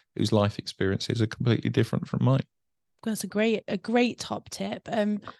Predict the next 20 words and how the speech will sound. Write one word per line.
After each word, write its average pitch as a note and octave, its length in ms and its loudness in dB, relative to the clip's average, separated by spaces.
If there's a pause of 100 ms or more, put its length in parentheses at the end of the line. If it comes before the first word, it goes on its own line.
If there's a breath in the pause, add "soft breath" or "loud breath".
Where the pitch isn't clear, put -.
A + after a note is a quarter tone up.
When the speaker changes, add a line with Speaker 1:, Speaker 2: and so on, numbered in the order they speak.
(340 loud breath)
Speaker 2:
Robin, G#3 240 2
thank G#3+ 320 2
you F#3+ 140 -4
so G3 200 -2
much. F#3 300 -4
I F#3+ 60 -4
appreciate F#3+ 400 -4
you've F#3 160 -8
probably G3 220 -10
had F3 180 -4
a F3 40 -2
very F3+ 240 2
busy E3+ 360 -2
couple - 320 -10
of F3 60 0
weeks, - 460 -6 (300 soft breath)
um, F3+ 380 0
day F#3+ 280 2
job F#3+ 440 0
and, F3 360 0